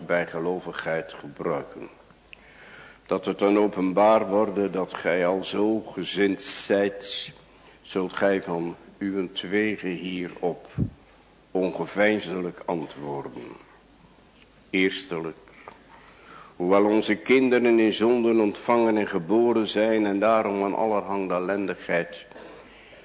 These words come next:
ja, aan de verdoemenis zelf onderworpen, of ge niet bekent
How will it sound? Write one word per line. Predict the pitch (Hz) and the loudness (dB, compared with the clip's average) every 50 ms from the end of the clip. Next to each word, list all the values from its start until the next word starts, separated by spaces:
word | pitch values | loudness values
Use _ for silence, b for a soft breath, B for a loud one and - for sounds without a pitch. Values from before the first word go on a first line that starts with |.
| B B B | B B B
ja, | - - 90 98 104 - | -6 0 4 4 6 6
aan | - 110 107 | 6 4 4
de | 104 101 | 2 2
verdoemenis | - - 95 87 95 113 113 107 104 107 104 98 92 - - - | 0 -2 -4 -2 0 0 2 2 2 2 2 0 -2 -4 -6 0
zelf | - 113 110 113 113 101 - - - - - - - - | 2 4 4 4 2 0 -4 -10 -12 -14 -14 -14 -10 -6
onderworpen, | - 101 95 92 90 85 80 80 107 110 113 107 - - 107 101 101 107 92 - | -4 -2 -2 -2 -4 -4 -2 0 2 2 2 2 0 -2 -2 0 0 0 0 -2
of | 98 98 | -2 -4
ge | - - - 95 | -2 -4 -2 -2
niet | 95 85 82 | -2 -4 -6
bekent | - 82 - - - - 104 104 110 107 - - - - - - - | -8 -12 -14 -6 0 0 0 0 0 -4 -8 -12 -12 -12 -12 -14 -16